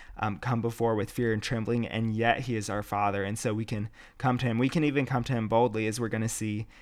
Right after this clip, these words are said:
in the book of Hebrews when we get to that part. But I think the Lord's Prayer gives us a good template for, for worship. Before going into our needs or what we want from God, or even asking God that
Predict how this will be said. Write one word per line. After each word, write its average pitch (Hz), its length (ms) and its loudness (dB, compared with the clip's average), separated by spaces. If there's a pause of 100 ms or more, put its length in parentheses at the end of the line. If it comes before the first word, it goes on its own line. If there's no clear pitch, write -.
(160)
in 110 220 0
the 107 80 -2
book 95 200 -6
of 101 100 -8
Hebrews 98 420 -4
when 107 100 -4
we 104 80 -4
get 98 160 -6
to 120 100 -6
that 98 240 2
part. - 320 -8 (540)
But 123 420 4
I 127 80 2
think 147 200 0
the 135 60 2
Lord's 127 340 6
Prayer 123 180 4
gives 117 220 0
us 113 160 -4
a 113 40 -4
good 117 220 0
template 117 360 -2
for, - 280 -6
for 113 200 0
worship. 104 500 -2 (440)
Before 147 440 4
going 156 260 6
into 113 600 0 (340)
our 117 240 8
needs 110 360 -2
or 107 140 0
what 110 180 2
we 117 120 -2
want 113 260 -2
from 113 220 -4
God, 101 380 -2 (460)
or 135 140 4
even 151 340 4
asking 131 460 4
God 117 360 6
that 110 360 2